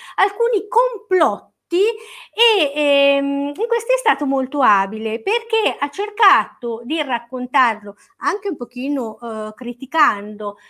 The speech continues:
eh, a modo suo, però poi si è, eh, la manleva, come si suol dire, i fatti sono puramente casuali.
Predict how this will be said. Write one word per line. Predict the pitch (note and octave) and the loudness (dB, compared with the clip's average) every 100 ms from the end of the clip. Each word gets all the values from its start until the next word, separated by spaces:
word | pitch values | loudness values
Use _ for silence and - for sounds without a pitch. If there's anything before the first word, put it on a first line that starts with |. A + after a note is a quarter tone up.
| _ | _
eh, | A#3 A3+ A3+ | -8 -6 -4
a | B3 | -2
modo | C4+ F4 | -2 -2
suo, | B4+ - A3 A3 | -4 -6 -10 -8
però | - B4+ G#3+ G#3 | -6 -4 -4 -6
poi | C#4 A#3 A3+ C#4+ F4 | -6 -4 -6 -8 -12
si | - - G4+ | -14 -4 0
è, | D#4+ C4+ A3+ - _ _ | 4 4 2 -4 _ _
eh, | B3+ A#3+ A#3 A3+ | -4 -2 -2 -2
la | A#3 C#4 | -2 0
manleva, | D4+ D4+ D4+ C#4 G#3 G#3+ | 0 0 0 -2 -4 -8
come | C#4+ C4+ | -8 -8
si | C4+ G#4+ | -6 -8
suol | A4 C5+ B4+ A#3 | -6 -4 -4 -4
dire, | G#3 G#3+ A3 A#3+ B3 B3+ | -8 -8 -6 -6 -6 -6
i | F#4+ | -8
fatti | G4 - - _ C#4+ | -6 -8 -8 _ -12
sono | D4 G#3+ G#3+ | -10 -10 -12
puramente | - B3+ A#3+ A3 G#3 G3+ G3+ A#3 | -12 -4 -4 -4 -10 -12 -12 -12
casuali. | - G#3+ G#3 G#3 F3 E3+ F3+ G#3+ | -10 -10 -10 -10 -10 -10 -12 -14